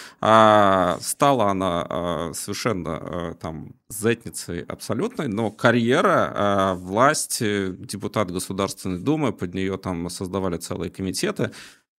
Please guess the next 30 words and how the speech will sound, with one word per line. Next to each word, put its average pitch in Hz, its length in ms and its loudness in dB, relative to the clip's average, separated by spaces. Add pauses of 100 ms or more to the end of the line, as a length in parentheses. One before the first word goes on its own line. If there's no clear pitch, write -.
(160)
А, 107 300 0
у 104 60 -2
неё 104 220 2
всё 110 180 -4
хорошо. 175 500 0
Вот 110 140 -2
как 139 160 6
раз, 160 300 6
а, 123 220 6
на 120 220 8
этом 190 220 2
уровне, 113 260 0
кажется, 117 380 0
они 131 160 2
ещё, 143 480 -2
а, 135 180 0
ценят. 139 420 2
Там 82 120 -4
одно 117 180 2
дело 117 200 2
Киркоров, 202 360 -2
а 127 40 -4
другое — 98 220 -4
Большой 92 300 -2
театр. 87 420 -4
Ну, 85 140 -10
Большой 107 400 2
театр — - 380 -2
это 90 200 -6
же 87 200 -10